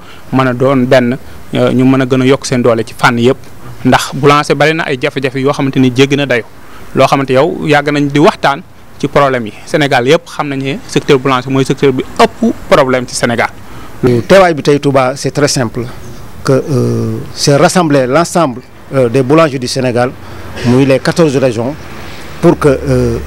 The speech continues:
Speaker 2: ñun ci sunu wàllu bopp ñu xam ne li ñuy yore tey kenn mënuñu koo defaral ku dul sunu bopp. Moo waral tey ñu tase fii ci Touba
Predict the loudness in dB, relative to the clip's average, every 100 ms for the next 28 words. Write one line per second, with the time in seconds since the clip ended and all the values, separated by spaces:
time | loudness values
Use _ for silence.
0 | -6 0 4 4 4 2 4 6 6 4
1 | 2 -2 -6 -18 -10 -2 2 2 2 2
2 | 2 2 2 4 4 4 2 -2 -10 -20
3 | -20 -4 0 0 2 2 4 4 2 2
4 | 2 0 -2 -2 -2 2 2 2 2 2
5 | 2 -2 -10 -16 -8 0 2 4 2 0
6 | 0 2 2 2 0 0 2 2 4 2
7 | 2 2